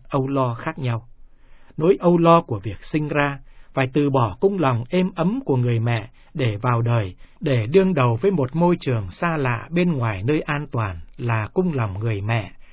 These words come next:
trong đó thai nhi đã sống hơn chín tháng. Lo âu phải tự thở,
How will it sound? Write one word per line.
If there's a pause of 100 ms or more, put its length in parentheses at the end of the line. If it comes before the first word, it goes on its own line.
(140)
trong
đó
thai
nhi
đã
sống
hơn
chín
tháng. (720)
Lo
âu
phải
tự
thở,